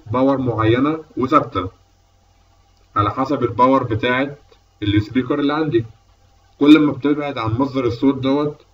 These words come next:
بتغطي مساحة أكبر، لكن في نفس الوقت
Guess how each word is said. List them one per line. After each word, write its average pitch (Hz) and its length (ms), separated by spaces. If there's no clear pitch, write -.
بتغطي 135 580
مساحة 127 520
أكبر، 110 340
لكن 151 360
في 135 100
نفس 147 260
الوقت 131 440